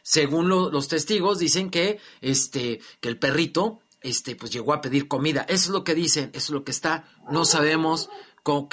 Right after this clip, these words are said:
cuál va, cuál, qué es lo que, lo único que sabemos es que murió un perrito por una situación, en una situación fea, y gracias a que, a que su, su familia otorgó el perdón,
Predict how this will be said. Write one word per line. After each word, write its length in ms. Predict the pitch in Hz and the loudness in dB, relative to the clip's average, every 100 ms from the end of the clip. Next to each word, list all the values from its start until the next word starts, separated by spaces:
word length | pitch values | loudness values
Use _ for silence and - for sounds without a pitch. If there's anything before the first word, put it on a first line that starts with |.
| - | -2
cuál 200 | 147 143 | 0 2
va, 120 | 139 - | 0 -2
cuál, 160 | 147 143 | -4 -2
qué 100 | 151 | 2
es 40 | |
lo 140 | 139 139 | 2 2
que, 240 | 160 170 | 0 0
lo 100 | 143 | 2
único 380 | 156 190 196 - | 2 2 0 -2
que 80 | 143 | -2
sabemos 580 | - 147 180 185 190 - - - _ | 2 2 4 2 0 -6 -18 -20 _
es 220 | 151 139 | 0 2
que 300 | - 147 139 - - | 2 2 0 -6 -6
murió 480 | 143 147 156 170 - | 0 4 4 2 0
un 200 | 160 147 | -4 0
perrito 720 | 147 143 190 190 220 254 - - - - | 0 2 0 2 0 0 -6 -14 -10 -8
por 140 | - 135 | -2 0
una 180 | 151 143 | 2 0
situación, 580 | 135 139 123 165 175 139 | 0 -2 0 0 -2 -4
en 120 | 135 | -4
una 120 | 139 | -4
situación 480 | 131 - 113 135 123 | -4 -6 -6 -6 -2
fea, 340 | 180 190 208 - - - _ - | 0 2 0 -4 -16 -16 _ -4
y 280 | 143 165 160 | -2 -2 -2
gracias 540 | 131 196 240 220 160 - | 0 2 4 4 0 -2
a 140 | 123 | -4
que, 320 | - 117 107 - _ _ _ _ | -2 -4 -4 -8 _ _ _ _
a 180 | - 117 | -8 -8
que 340 | - 117 - _ | -6 -6 -8 _
su, 360 | - 131 120 - | -12 -10 -10 -10
su 160 | - 120 | -14 -8
familia 580 | - 139 180 143 107 - - - | -4 0 2 0 -4 -10 -20 -4
otorgó 460 | 131 135 127 135 175 | -4 -2 0 4 4
el 120 | 170 | 4
perdón, 580 | 131 127 170 240 247 | 0 2 2 0 -4